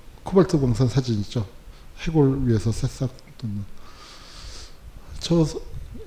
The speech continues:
그, 제가 현대사 공부를 처음 시작할 때, 팔십 년대에는 뭐 현대사 변변한 책도 없었단 말이에요. 몇 권 안 됐어요. 그러니까 이제 웬만한 사건 같은 거 어른들 찾아다니면서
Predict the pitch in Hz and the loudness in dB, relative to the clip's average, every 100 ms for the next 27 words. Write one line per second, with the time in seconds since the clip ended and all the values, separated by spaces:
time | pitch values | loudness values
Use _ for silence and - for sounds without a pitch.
0 | 165 143 135 127 - - - - - - | -8 -2 -2 -2 -8 -8 -8 -8 -12 0
1 | 175 175 - 160 151 151 143 143 151 - | 4 6 6 6 6 4 2 2 2 -2
2 | - 202 196 - 156 - 123 104 - 87 | -4 0 2 2 0 0 -4 -8 -8 -6
3 | - - - - - - - - - - | -6 -8 -14 -18 -16 -14 -14 -14 -14 -18
4 | - - - - 208 202 180 170 160 190 | -18 -12 -4 2 6 6 6 6 6 6
5 | 170 165 135 - 147 156 147 151 - - | 6 6 6 4 4 6 6 2 -2 -8
6 | - 147 160 175 170 - - 180 135 - | 0 6 6 6 4 2 4 4 4 2
7 | 104 95 87 87 135 - - - - 147 | 2 0 -2 -6 -8 -6 -6 -6 -4 0
8 | - 170 123 95 92 - 110 - - - | 4 4 4 2 -2 -4 -6 -8 -10 -12
9 | - - - 185 - 185 180 165 - - | -12 -14 -8 -6 -4 -2 -2 -2 -6 -12
10 | - 170 180 175 175 151 160 170 160 - | 2 6 8 8 6 2 0 0 0 0
11 | 170 170 143 160 180 180 190 - - 185 | 2 6 8 8 6 2 2 4 4 4
12 | 175 165 156 147 170 170 | 4 4 4 4 4 2